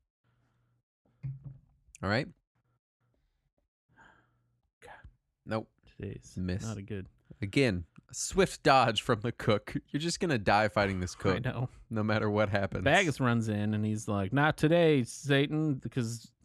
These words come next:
Speaker 2: that's what Sir Riggs said, so now I have to do what he says. And he attacks. Yep,
Speaker 1: That's a
Speaker 2: that's
Speaker 1: hit.
Speaker 2: a lot.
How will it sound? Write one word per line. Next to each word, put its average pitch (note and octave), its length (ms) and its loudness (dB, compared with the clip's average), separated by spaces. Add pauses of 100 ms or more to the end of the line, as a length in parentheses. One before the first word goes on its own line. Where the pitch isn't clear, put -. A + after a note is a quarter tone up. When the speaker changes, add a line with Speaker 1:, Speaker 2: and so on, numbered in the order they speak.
(100)
Speaker 2:
that's B2+ 340 2
what C#3+ 180 2
Sir C#3 200 0
Riggs C#3+ 300 2
said, A#2+ 260 0
so C3 120 -10
now A#2+ 220 -2
I A#2+ 60 0
have A#2+ 100 0 (140)
to C3 80 -4
do A#2+ 60 -4
what A#2+ 100 0
he C#3 160 0
says. G#2 600 -4 (1200)
And A2 800 -2
he B3 180 0
attacks. A2+ 600 -2 (1300)
Yep, E3 360 -2 (260)
Speaker 1:
That's A#2+ 180 2
a B2+ 40 4
Speaker 2:
that's C3+ 160 2
Speaker 1:
hit. - 40 -10
Speaker 2:
a G2+ 40 -8
lot. G2+ 320 -6